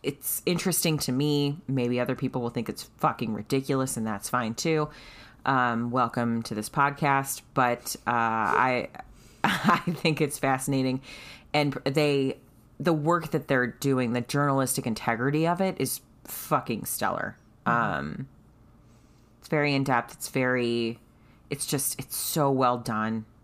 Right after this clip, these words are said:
Speaker 2: Mm-hmm.
Speaker 1: Um, and so I, I highly recommend that one. No
Speaker 2: Excellent.
Speaker 1: Compromise from
Speaker 2: Excellent.
Speaker 1: N P R.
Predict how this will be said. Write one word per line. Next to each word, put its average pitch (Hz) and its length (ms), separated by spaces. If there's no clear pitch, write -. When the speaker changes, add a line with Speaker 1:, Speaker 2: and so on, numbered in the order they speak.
Speaker 2:
Mm-hmm. 165 140
Speaker 1:
Um, 107 580
and 123 160
so 127 160
I, 120 380
I 117 60
highly 110 260
recommend 104 360
that 92 140
one. 113 120
No 135 100
Speaker 2:
Excellent. 135 200
Speaker 1:
Compromise 117 460
from - 120
Speaker 2:
Excellent. 127 180
Speaker 1:
N 143 60
P 143 40
R. 131 140